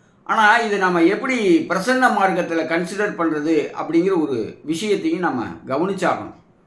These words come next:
இப்போ அன்னைக்கு ஜாதகம் பார்த்த அன்னைக்கு இருக்கக்கூடிய அந்த பிரசன்ன கிரகநிலை அப்படிங்கிறது என்ன குறிப்பிடுது அப்படின்னு சொன்னா,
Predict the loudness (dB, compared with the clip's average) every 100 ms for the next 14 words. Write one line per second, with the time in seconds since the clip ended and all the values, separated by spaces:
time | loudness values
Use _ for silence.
0 | _ _ _ _ _ -6 0 2 2 2
1 | 0 0 4 4 4 0 2 2 2 0
2 | 0 -2 -2 -2 -2 -2 0 0 0 -4
3 | -6 -6 -4 -4 -4 -2 -2 0 -2 2
4 | 2 2 0 -4 -8 -4 -2 -2 -2 -2
5 | -2 -2 -4 -4 -4 0 2 0 -2 -8
6 | -8 -2 -2 -2 -6